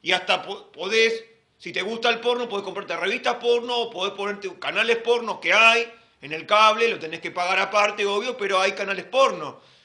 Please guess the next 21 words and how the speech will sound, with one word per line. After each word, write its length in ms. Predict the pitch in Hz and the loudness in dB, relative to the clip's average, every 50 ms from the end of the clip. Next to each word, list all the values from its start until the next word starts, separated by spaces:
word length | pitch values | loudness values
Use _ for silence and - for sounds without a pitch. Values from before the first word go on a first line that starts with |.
| _ _ - | _ _ -6
No, 200 | 185 233 233 233 220 | -4 -4 -4 -6 -6
no, 180 | 208 226 233 | -6 -6 -6
no 160 | 226 226 247 240 | -4 -6 -6 -4
conviertan 520 | 254 240 240 262 262 - - 220 202 185 | -4 -4 -2 -2 -2 0 -2 -2 -2 -2
en 180 | 180 180 175 170 | -4 -4 -6 -8
un 160 | 202 208 190 | -12 -8 -4
canal 260 | 214 208 214 214 202 | -4 -4 -4 -4 -4
para 260 | 208 196 190 196 196 | -2 0 2 2 2
chico, 560 | 196 - 233 196 - - 180 180 190 196 - - | 0 -4 -6 -6 -8 -8 -8 -8 -8 -8 -10 -8
como 300 | 160 160 156 175 185 202 | -8 -6 -6 -6 -6 -4
en 160 | 190 190 190 | -4 -4 -4
YouTube, 480 | 185 202 208 - - 233 214 202 196 214 226 220 - - - _ _ _ _ _ _ _ | -6 -8 -10 -10 -10 -8 -6 -4 -2 -2 -2 -4 -6 -10 -20 _ _ _ _ _ _ _
en 140 | 151 156 175 | -12 -10 -10
un 80 | 180 | -4
canal 320 | 170 175 170 165 165 170 - | 0 0 2 2 0 -2 0
porno. 260 | 269 277 262 220 202 | 0 2 2 2 0
No 160 | 196 208 202 | -4 -4 -6
suban 300 | 233 269 269 254 208 196 | -4 0 0 0 0 0
pornografía 580 | 214 202 185 190 196 196 185 185 180 - 196 196 | -4 -4 -2 -2 -2 -2 0 -2 -2 0 0 -2
a 40 | 185 | -2
YouTube. 640 | 180 170 139 180 170 160 147 139 131 123 - | -2 -4 -8 -8 -8 -6 -6 -8 -8 -10 -14